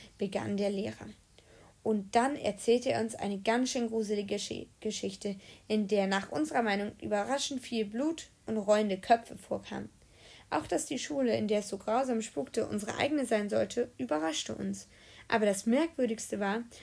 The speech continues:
dass die blutige Direktorin ebenfalls Regeln für die Schulnacht aufgestellt hatte und dass es genau dieselben waren wie die des Lehrers. „Die blutige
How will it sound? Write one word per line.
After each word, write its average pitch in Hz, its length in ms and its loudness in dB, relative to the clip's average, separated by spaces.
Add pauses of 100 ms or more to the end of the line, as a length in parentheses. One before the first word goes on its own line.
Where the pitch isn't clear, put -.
(140)
dass - 140 -16
die 220 120 -2
blutige 247 500 0
Direktorin 233 840 0
ebenfalls 254 540 0
Regeln 220 360 2
für 214 140 -4
die 202 80 -4
Schulnacht 262 480 -4
aufgestellt 196 560 -2
hatte 196 260 -6 (400)
und 220 80 -2
dass 220 140 -2
es - 160 -10
genau 240 400 2
dieselben 254 680 0
waren 214 280 0 (640)
wie 220 220 2
die 208 220 -2
des 214 240 0
Lehrers. 262 460 2 (580)
„Die 226 80 0
blutige 247 800 2